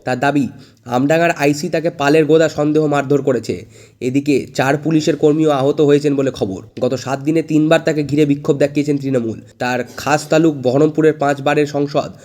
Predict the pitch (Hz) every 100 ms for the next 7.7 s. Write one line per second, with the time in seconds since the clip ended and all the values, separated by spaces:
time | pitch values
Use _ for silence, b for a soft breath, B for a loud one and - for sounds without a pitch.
0 | B _ 123 139 147 160 151 147 - 147
1 | 147 151 151 147 113 120 139 139 139 135
2 | 107 104 - - 131 135 160 156 165 175
3 | 151 170 165 170 165 151 139 - 160 156
4 | 151 160 160 B B B 127 160 151 143
5 | 143 - _ 156 147 139 139 - 113 -
6 | b b b - 123 143 156 131 143 147
7 | 160 143 135 147 151 165 110